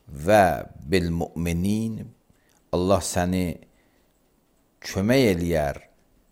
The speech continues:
öz qeybi imdadları ilə və möminlərin əli ilə ki, altmış ikinci ayə həmən surədə var. Orada da yenə buyurur,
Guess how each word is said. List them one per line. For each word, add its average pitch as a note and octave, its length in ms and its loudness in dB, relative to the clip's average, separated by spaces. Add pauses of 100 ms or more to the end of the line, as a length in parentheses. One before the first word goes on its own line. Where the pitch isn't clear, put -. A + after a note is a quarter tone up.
(760)
öz C3 280 2 (120)
qeybi G#2 640 0
imdadları E2+ 680 0
ilə D2+ 300 -8 (520)
və G2 160 -2
möminlərin F#2 720 0
əli E2 240 -2
ilə F#2 220 -6 (1040)
ki, G2+ 260 -4 (600)
altmış - 640 -2
ikinci G2 480 -2
ayə G2 280 4 (100)
həmən F2 320 -4
surədə E2 500 -4
var. G2+ 380 -6 (960)
Orada C#3 320 2
da F3 80 -2
yenə D#3+ 360 -4 (760)
buyurur, B2+ 400 -2